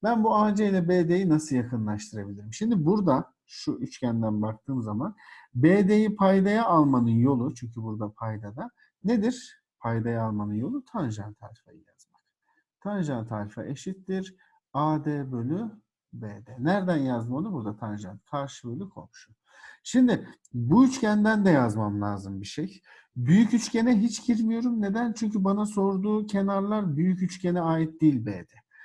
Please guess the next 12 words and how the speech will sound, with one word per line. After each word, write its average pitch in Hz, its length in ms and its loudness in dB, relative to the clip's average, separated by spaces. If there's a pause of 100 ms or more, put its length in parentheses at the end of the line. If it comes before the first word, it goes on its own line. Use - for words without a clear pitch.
(180)
Şimdi 202 240 2
burada 220 320 4
B 190 220 6
D'yi 185 260 4
paydaya 160 520 4
almanın 170 360 -2
yolu 170 340 -2
ne? 294 140 -2
Kotanjant 104 720 -4
alfayı - 360 -20
yazmak. - 400 -20 (120)
Yazayım. 117 340 -10